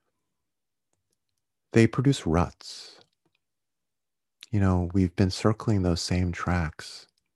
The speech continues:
so long. And the wheels of consciousness have traveled those routes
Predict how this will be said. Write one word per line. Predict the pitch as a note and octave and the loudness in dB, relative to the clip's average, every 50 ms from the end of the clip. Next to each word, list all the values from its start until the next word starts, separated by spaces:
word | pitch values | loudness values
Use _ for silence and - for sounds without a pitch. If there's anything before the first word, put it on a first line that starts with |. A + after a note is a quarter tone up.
| _ _ _ _ _ _ _ _ _ _ _ - | _ _ _ _ _ _ _ _ _ _ _ -20
so | - - - - - F#2 F2+ F2+ | -16 -12 -6 -2 0 2 4 4
long. | F#2 F#2+ F#2 F#2+ F#2 F#2 F#2 F2 E2 C#2 C2 C2 C2 B1+ B1+ B1 B1 B1+ B1+ C2 C2+ _ _ _ _ _ _ _ _ _ _ _ _ _ _ _ _ - - - - - - - - - - - _ - | 4 2 2 2 2 0 0 -2 -2 -4 -6 -6 -8 -10 -12 -14 -18 -20 -20 -20 -20 _ _ _ _ _ _ _ _ _ _ _ _ _ _ _ _ -20 -20 -20 -20 -20 -20 -20 -20 -20 -20 -18 _ -4
And | - F2 E2 D#2+ D2+ D2+ D2 D2 C#2+ C#2 - - _ _ _ _ _ _ _ _ _ _ | -2 0 2 2 2 0 0 -2 -4 -6 -10 -14 _ _ _ _ _ _ _ _ _ _
the | - F2 | 2 2
wheels | D#2 E2+ F2+ F#2 F#2 F#2 F#2 - | 4 6 6 6 6 4 2 0
of | - - | -4 -8
consciousness | - - D#2+ D#2 E2 - - E2+ D#2+ - - D#2+ D2+ C#2 - - - - - - - - | -6 -2 -2 -2 -2 -2 -4 -8 -10 -8 -8 -8 -8 -8 -8 -12 -16 -18 -20 -18 -8 -4
have | G2 F2+ - | -2 -2 -2
traveled | - - F2 E2+ E2+ E2 F2 E2+ D2+ | -2 0 2 2 2 4 2 2 2
those | - D#2 D2 D2+ D2 - - | 2 2 0 0 -2 -4 -2
routes | D2+ D2 C#2+ C#2+ D#2+ - - - - - - - | -2 0 -2 -2 -6 -10 -14 -16 -16 -16 -16 -18